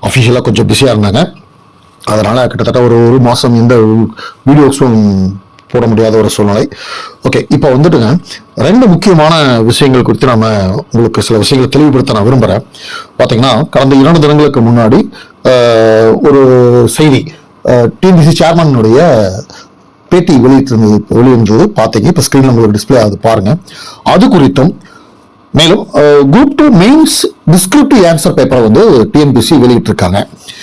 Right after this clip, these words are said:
இந்த இரண்டு குறித்தும் விரிவான இரண்டு காணொளிகள் கட்டாயம் உங்களுக்கு பகிரணும்னு ஆசைப்பட்டேன். அதுல முதல் காணொளி இந்த காணொளி, அதாவது அந்த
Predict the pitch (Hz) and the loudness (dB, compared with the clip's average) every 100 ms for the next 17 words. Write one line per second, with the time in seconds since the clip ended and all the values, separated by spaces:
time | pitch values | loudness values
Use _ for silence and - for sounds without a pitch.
0 | - - 151 170 147 143 240 302 285 185 | -20 -6 0 2 4 4 2 2 2 2
1 | 139 139 196 247 - - - 147 202 196 | 0 2 0 -2 -6 -14 -2 2 4 2
2 | 196 196 151 117 101 - - 139 135 127 | 2 2 0 0 -2 -4 -2 0 2 0
3 | 147 135 117 151 127 135 123 - 147 170 | 0 2 2 2 2 -2 -4 -2 0 2
4 | 147 120 110 123 104 98 - 127 139 151 | 2 2 0 2 0 0 -2 -2 0 2
5 | 160 139 110 - 104 127 170 - - - | 2 0 0 -2 -2 -4 -4 -10 -20 -16
6 | - 120 120 202 - 101 139 254 302 - | -4 0 2 0 -2 -2 0 2 0 0
7 | 156 170 269 - 127 120 123 110 151 - | 0 2 0 0 -2 0 -2 0 0 -2
8 | - - - 127 143 247 165 170 | -8 -20 -4 0 2 2 2 0